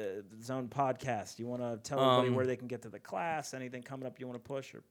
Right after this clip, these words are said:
Speaker 1: promote?
Speaker 2: Go to C L T comedy zone dot com. That's the Charlotte Comedy Zone. Uh, the website has it, the information on there.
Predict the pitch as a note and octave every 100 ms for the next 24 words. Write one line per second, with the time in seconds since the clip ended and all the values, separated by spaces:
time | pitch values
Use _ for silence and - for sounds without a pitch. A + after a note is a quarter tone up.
0 | - B2 A#2+ C#3 C#3 - C#3 C#3 C3+ B2
1 | - C#3+ C#3+ C3+ C3 C#3+ C#3+ B2+ C3 C#3
2 | B2+ B2 C3 B2+ B2+ C3 C3 C3 C3 A#2
3 | A2+ A2 G#2+ - A#2+ G#2 B2 A#2+ A#2 A#2+
4 | A#2+ A#2 A2+ - - _ _ - G#2 G2+
5 | G2+ G2+ A#2 B2 G#2 A2 G#2+ A#2 - F#2+
6 | G2+ G#2+ A2 A2 A2 A2 A2 G#2 A2 B2+
7 | B2+ B2+